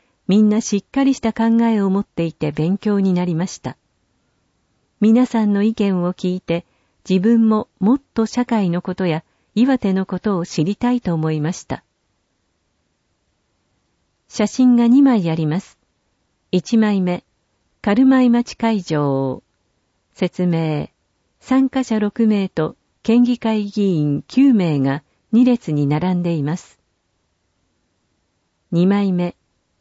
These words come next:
宮古市会場。説明。県民と県議会との意見交換会の横断幕のもと、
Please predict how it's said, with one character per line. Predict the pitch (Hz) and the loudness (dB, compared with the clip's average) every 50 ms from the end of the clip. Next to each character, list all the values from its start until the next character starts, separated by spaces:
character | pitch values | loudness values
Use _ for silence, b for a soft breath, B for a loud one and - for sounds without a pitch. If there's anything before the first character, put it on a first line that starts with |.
| _ | _
宮 | - 190 214 247 269 | 0 2 2 2 0
古 | 269 - 269 254 | 0 -2 -6 -6
市 | - - - | -6 -12 -10
会 | _ 240 240 233 214 180 | _ -2 -2 -2 -2 -2
場。 | - 165 151 147 143 139 139 135 131 131 - _ _ _ _ _ _ _ _ _ _ _ _ _ _ _ | -4 -4 -2 -2 -2 -2 -2 -4 -4 -6 -10 _ _ _ _ _ _ _ _ _ _ _ _ _ _ _
説 | - 180 170 - - 180 | -6 -6 -6 -4 -2 -2
明。 | 170 165 156 156 151 147 143 139 - _ _ _ _ _ _ _ _ _ _ _ _ _ _ | -2 -2 -2 -2 -2 -4 -4 -6 -8 _ _ _ _ _ _ _ _ _ _ _ _ _ _
県 | - - 233 247 240 233 233 | -2 0 2 4 4 4 4
民 | 233 226 220 220 | 4 4 2 0
と | - - 202 202 | 0 -2 -4 -4
県 | - - 214 220 247 254 | -2 0 0 2 2 2
議 | 247 269 247 | 2 0 -2
会 | - 220 208 202 - | -2 -4 -4 -2 -2
と | - 185 | -2 -2
の | 175 175 | 0 0
意 | 175 175 | -2 -2
見 | - - 247 254 | -2 0 0 0
交 | 254 247 - 262 262 254 | 0 0 0 0 -2 -2
換 | 247 - 254 247 240 226 | -2 -2 0 0 0 0
会 | - 185 180 170 | -2 -4 -2 -2
の | 165 165 160 151 - _ | -2 -2 -2 -4 -4 _
横 | - 196 208 214 | -2 0 0 0
断 | 196 214 208 208 190 | 0 0 -2 0 -2
幕 | 165 170 - - 151 | -2 -4 -4 -4 -4
の | 156 156 | -2 -2
も | 156 151 156 | -2 -4 -6
と、 | - - 147 165 | -4 -6 -6 -6